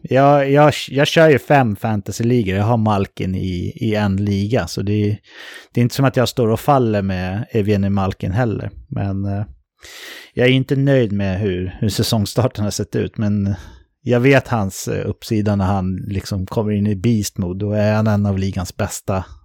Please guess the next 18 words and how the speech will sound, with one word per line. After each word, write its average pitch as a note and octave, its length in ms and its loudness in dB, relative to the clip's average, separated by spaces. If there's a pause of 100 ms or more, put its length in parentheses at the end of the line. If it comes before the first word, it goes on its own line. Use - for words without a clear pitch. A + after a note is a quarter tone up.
(160)
spelare F#2+ 360 -2
och - 220 -6
fantasy-spelare. - 880 -8 (680)
Så - 240 -2
jag G#2+ 140 2
skulle A2 160 2
inte - 160 -2
släppa - 320 -2
honom G2+ 240 0
mot F#2+ 180 -4
en F#2 80 -2
streamer, F#2+ 440 -2
liksom. - 320 -12
Det, F2+ 300 -2 (180)
det G2+ 140 -2
gör G2 200 0
jag C#3+ 80 -6
inte. - 200 -10